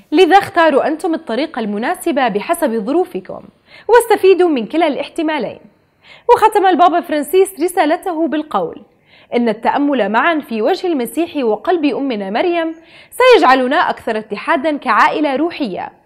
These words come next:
وسيساعدنا على تجاوز هذه المحنة.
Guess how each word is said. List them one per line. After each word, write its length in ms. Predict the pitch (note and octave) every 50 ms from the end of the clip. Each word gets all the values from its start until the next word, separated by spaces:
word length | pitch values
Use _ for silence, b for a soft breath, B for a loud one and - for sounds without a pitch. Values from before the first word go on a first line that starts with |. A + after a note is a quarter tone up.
| b b b b b b
وسيساعدنا 840 | A4+ A#4+ A4+ A4+ G4 F4 E4 - D#4+ B3+ A#3 A3+ A3+ G#3 A3+ A#3 C4+
على 280 | F4 E4 B3 G#3+ G3
تجاوز 560 | F#3+ - G#3 G3+ A#3+ C4+ F4 E4+ E4+ C#4+ A#3
هذه 400 | C4 B3+ A#3 C#4+ F4+ E4 F4 E4+
المحنة. 480 | F4 D#4+ A#3 F#3+ - - - C3 F#2 -